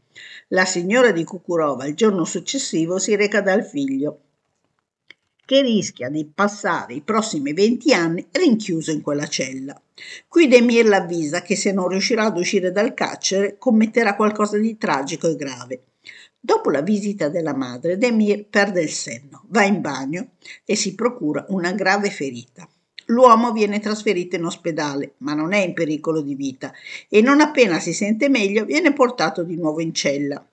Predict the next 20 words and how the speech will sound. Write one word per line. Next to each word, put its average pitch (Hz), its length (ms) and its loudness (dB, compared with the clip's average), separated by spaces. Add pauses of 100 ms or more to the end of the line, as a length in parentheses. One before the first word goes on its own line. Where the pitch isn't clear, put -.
(260)
Nel 214 180 2
frattempo, 202 720 -2
arrivata 175 520 -2
la 165 120 -2
sera 139 500 -6
e 160 160 -8
grazie 185 380 0
all'aiuto 165 480 -4
di 175 200 -6
Gulten, 165 440 -6 (440)
Zuleila 220 680 2
e 196 100 2
Yilmaz 202 500 0
finalmente 247 640 0
riescono 160 440 -4
a 156 40 -2
vedersi. 143 640 -4 (680)
Cosa 403 260 2
succederà 185 720 -2
oggi? 110 440 -14